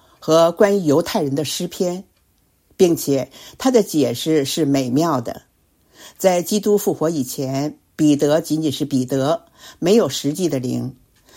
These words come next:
但在基督升天以后，彼得成了另一个人，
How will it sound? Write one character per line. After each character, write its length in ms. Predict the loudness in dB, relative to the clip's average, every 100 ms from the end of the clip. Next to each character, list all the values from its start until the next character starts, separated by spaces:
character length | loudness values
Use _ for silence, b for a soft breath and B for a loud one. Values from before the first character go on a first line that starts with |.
| B
但 160 | 0 2
在 140 | 4
基 240 | 2 0 0
督 220 | 2 2
升 200 | 2 0
天 220 | 2 2
以 100 | 0
后， 380 | -4 -4 -2 -4 _ _ _
彼 180 | 2 2
得 340 | 2 0 0
成 220 | 0 -4
了 100 | -2
另 280 | 0 2 2
一 80 | 0
个 100 | -4
人， 400 | -4 -2 -2 -4